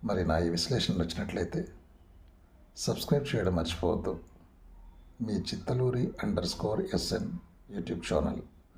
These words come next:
ఎందుకంటే మీ సపోర్టు నాకు చాలా అవసరం.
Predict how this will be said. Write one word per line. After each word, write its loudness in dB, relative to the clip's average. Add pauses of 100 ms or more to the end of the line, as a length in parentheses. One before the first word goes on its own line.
(580)
ఎందుకంటే 0 (500)
మీ 4
సపోర్టు 0 (220)
నాకు 0 (140)
చాలా 4
అవసరం. 0